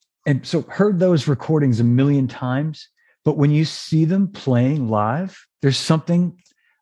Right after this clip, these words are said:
and you guys that have seen it, I mean, correct me if I'm wrong, there's this element of, like, unbelievable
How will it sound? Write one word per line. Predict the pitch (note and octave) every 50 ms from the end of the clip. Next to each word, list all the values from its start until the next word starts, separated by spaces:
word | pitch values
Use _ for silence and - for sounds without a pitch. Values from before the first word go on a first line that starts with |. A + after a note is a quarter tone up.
| _ _ _ _ _ _ _ _ -
and | D3 C3+ B2+ D3
you | D3 D3+
guys | C#3+ D3+ C3+ C3 A2+ A#2
that | C3
have | A#2+ A2
seen | - - C3+ C3+ C#3
it, | D#3 D#3 - _ -
I | C#3+
mean, | B2+ B2+ A#2 A2
correct | - - C3 C3 B2 -
me | C#3
if | B2+ A#2 -
I'm | A#2+ A2+ A2+
wrong, | G#2+ G#2 A2 B2 C3 C3 - - - - - - _
there's | - C3+ C3 A#2 G2
this | A#2 C3 B2+ A#2+ - - _ _ _ _ _ _ C#3+
element | C#3+ D3+ E3+ F3+ F#3+ F#3+ F3+ F3+ - _
of, | B2+ A#2+ A#2+ A2 G#2+ G2+ - -
like, | A#2 A2 G#2+ G2+ - - - _ _ _ _ _ _ _ _ _ _ _ _ _ _ _ _ _ _
unbelievable | D3+ E3 F#3+ G3+ G#3 E3+ D3 C#3 B2+ B2 B2 B2+ C3 C3+ D#3 F3+ G3+ F3+ F3+ F3 D3+ D#3 D#3 D3+ D3+ D3+ D3 D3 D3 D3+ C#3+